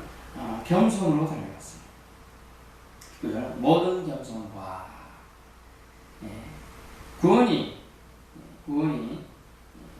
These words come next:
자신이 노력해서 얻은 게 아니잖아요. 자기는 예수님을 배척했던 사람이고 다른 사람을 잡아 죽이는 일에 앞장섰던 사람인데 자기에게도 구원이 이르렀어요.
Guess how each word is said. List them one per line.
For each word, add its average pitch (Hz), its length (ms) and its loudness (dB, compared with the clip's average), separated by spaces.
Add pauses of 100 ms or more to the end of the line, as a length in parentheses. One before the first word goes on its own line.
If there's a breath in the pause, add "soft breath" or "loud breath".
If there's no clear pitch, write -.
(100)
자신이 208 800 0 (1800)
노력해서 196 440 4
얻은 139 160 -4
게 123 60 -2
아니잖아요. 110 440 -8 (2250)
자기는 226 560 4 (480)
예수님을 160 360 2
배척했던 - 600 -2
사람이고 - 640 -14 (420)
다른 165 260 4
사람을 147 240 0
잡아 165 260 0
죽이는 131 540 -2
일에 139 140 -4
앞장섰던 165 580 -6
사람인데 - 720 -6 (100)
자기에게도 180 540 0
구원이 147 360 2
이르렀어요. - 440 -12